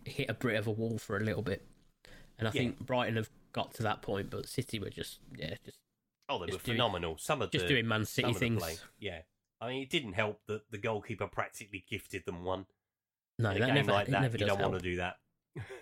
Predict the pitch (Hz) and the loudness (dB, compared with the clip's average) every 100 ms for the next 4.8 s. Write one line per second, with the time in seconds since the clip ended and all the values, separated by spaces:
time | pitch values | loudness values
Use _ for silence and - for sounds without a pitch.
0 | - - 151 - 180 202 _ _ _ - | -16 -8 -8 -2 -2 -2 _ _ _ -14
1 | 101 101 113 101 90 98 92 90 92 85 | -12 -6 -4 -2 -2 -2 -2 -2 -4 -4
2 | 87 - 87 92 92 90 - 104 - 120 | -8 -6 -6 -6 -8 -8 -10 -12 -2 0
3 | 98 92 90 123 - 101 90 104 85 82 | 0 -2 -6 -6 -6 -8 -6 -4 -4 -4
4 | 92 87 82 85 80 87 82 | -2 -2 -2 -6 -10 -8 -8